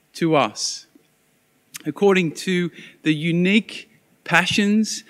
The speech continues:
and opportunities and circumstances and gifts that ha-, that God has given us. So whilst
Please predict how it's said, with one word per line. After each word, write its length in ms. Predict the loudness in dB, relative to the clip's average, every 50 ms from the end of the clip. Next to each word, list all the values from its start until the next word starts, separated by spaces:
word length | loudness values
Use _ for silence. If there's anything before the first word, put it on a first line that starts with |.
| -20 -20 -20 -20 -20 _ -8
and 380 | -2 0 2 2 2 2 0 -2 -6 -4
opportunities 1300 | -4 -2 -2 -4 -6 -4 0 2 4 4 4 4 4 2 0 0 -2 -2 -4 -6 -8 -8 -10 -12 -14 _ _ _ _ _ _ _ -8
and 200 | -4 -4 -2 -2
circumstances 1500 | -2 -4 -4 0 2 2 2 2 2 0 0 0 -2 -2 0 0 0 0 -2 -4 -4 -4 -4 -2 -2 -4 -6 -8 -10 -8 -6
and 300 | -4 -4 -4 -4 -6 -6
gifts 540 | -4 -2 -2 -2 -2 -4 -8 -8 -8 -8 -10 _ -6
that 220 | -4 -2 -2 -4 -6
ha-, 320 | -12 -12 -12 -10 -10 -6
that 240 | -2 -2 -4 -2 -2
God 260 | -2 0 0 0 -2
has 140 | -4 -6 -6
given 300 | -4 -4 -2 -2 -2 -4
us. 400 | -4 -8 -10 -12 -14 -14 -14 -18 _ _ _ _ _ _ _ _ _ _ _ _ _ _ _ _ _ _ _ _ _ _ _ _ _ _ _ _ _ _ _ _ _ _ _ _ _ _ -14 -6
So 140 | -4 -4 -2
whilst 500 | 0 0 2 4 4 4 2 -2 -8 -10